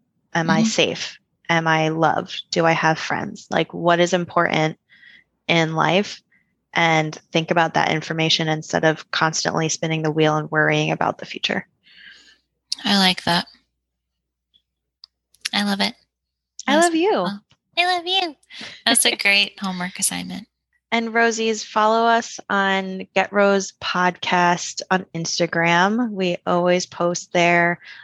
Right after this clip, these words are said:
Speaker 1: Um, we also got a lovely email from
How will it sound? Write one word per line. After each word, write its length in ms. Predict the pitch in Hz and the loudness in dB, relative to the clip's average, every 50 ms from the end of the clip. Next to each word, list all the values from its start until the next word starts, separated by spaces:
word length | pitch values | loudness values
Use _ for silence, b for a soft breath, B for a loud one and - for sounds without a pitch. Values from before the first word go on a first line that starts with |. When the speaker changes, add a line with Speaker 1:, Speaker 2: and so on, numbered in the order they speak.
| B - | B -2
Speaker 1:
Um, 320 | 175 170 165 165 170 170 175 | 0 2 2 2 2 0 0
we 120 | 180 196 | 0 2
also 320 | - 202 196 - - 220 | 2 2 2 0 -2 0
got 280 | 214 - 202 196 196 - | 2 2 2 2 2 2
a 60 | 202 | 2
lovely 540 | 190 190 190 190 185 185 190 190 190 185 - 180 | 2 2 2 0 0 0 -2 -4 -4 -4 -4 -4
email 340 | 180 180 180 180 175 180 175 | -2 0 2 2 2 2 0
from 500 | - - - 185 180 175 175 180 185 | -2 -2 -2 0 0 0 -2 -4 -8